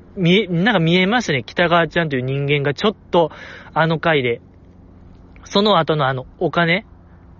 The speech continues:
友達になんぼ金貸せるみたいな質問も五百円と言ってましたけども、やっぱあのなんか、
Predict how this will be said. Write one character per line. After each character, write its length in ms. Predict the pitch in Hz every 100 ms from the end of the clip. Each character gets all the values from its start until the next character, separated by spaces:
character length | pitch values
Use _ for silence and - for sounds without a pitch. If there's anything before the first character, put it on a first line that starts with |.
| - - - -
友 220 | 202 214
達 240 | 208 208
に 80 | 190
な 160 | 147 147
ん 100 | 147
ぼ 100 | 156
金 240 | 180 185
貸 140 | 185
せ 120 | 190 185
る 80 |
み 80 | 160
た 140 | 139 123
い 60 |
な 180 | 117 110 - - - - - -
質 240 | - -
問 320 | 156 151 147
も 220 | 139 147 117
五 120 | 151
百 300 | 160 151 156
円 120 | 131
と 20 |
言 80 | 117
っ 40 |
て 80 | -
ま 160 | 117 113
し 60 |
た 80 | 127
け 100 | 117
ど 100 | 110
も、 260 | 113 113 113
や 80 | 151
っ 40 |
ぱ 180 | - 147
あ 60 | 147
の 160 | 170
な 140 | 151 143
ん 20 |
か、 300 | 131 120